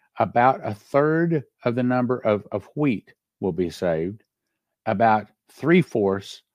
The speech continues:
of the people saved will be Jews. So it'll be a time, Jerusalem will be trodden down to the Gentiles till the times of the Gentiles be fulfilled. There's gonna be a time when his attention turns from the Gentiles,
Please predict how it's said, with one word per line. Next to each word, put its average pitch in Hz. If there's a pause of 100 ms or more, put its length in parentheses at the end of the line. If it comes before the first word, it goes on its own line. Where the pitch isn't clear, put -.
of 98
the 104
people 101
saved 98
will 98
be 95
Jews. 85
So -
it'll 101
be 117
a 110
time, 107 (600)
Jerusalem 143
will 110
be 101
trodden 120
down 123
to 120
the 113
Gentiles 113
till 110
the 110
times 117
of 101
the 101
Gentiles 101
be 98
fulfilled. 101 (600)
There's 110
gonna 113
be 117
a 113
time 143
when 117
his 104
attention 107
turns 147
from 113
the 101
Gentiles, 92